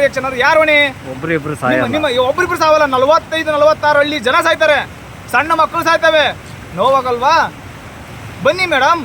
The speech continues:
Speaker 1: ಬನ್ನಿ ಸರ್, ದಯವಿಟ್ಟು ನೀವೇ ಕುಡಿ ಬರ್ರಿ ಇದನ್ನ. ನಿಮ್ಮ ಮನೆಯಾಗಿರೋ ಗರ್ಭಿಣಿ ಸ್ತ್ರೀಯರು ಕರ್ಕೊಂಡ್ ಕುಡಿಸ್ರಿ, ನಿಮ್ಮ ಮನೆಯಲ್ಲಿರೋ ಮಕ್ಕಳು ಕರ್ಕೊಂಡ್ ಕುಡಿಸ್ರಿ, ನಾವು ಕುಡಿತೀವಿ, ನೀವು ಕುಡೀರಿ ನೋಡೋಣ. ಈ, ಈ ವಾಸ್ತವಾಂಶ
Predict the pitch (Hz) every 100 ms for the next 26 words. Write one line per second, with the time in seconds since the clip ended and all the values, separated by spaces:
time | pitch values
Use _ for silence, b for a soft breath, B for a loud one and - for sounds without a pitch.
0 | 185 330 359 262 320 285 - 247 339 302
1 | 269 359 349 349 330 320 302 277 190 -
2 | - 233 294 285 277 311 311 311 240 254
3 | 262 320 302 311 302 285 277 269 269 214
4 | 294 294 226 - - - - - 254 277
5 | 285 277 269 233 311 294 277 277 240 220
6 | 185 240 185 - 190 247 302 294 - 311
7 | 262 302 247 226 202 185 190 294 226 -
8 | - - - - - - - - 220 220
9 | - 190 208 208 254 294 269 233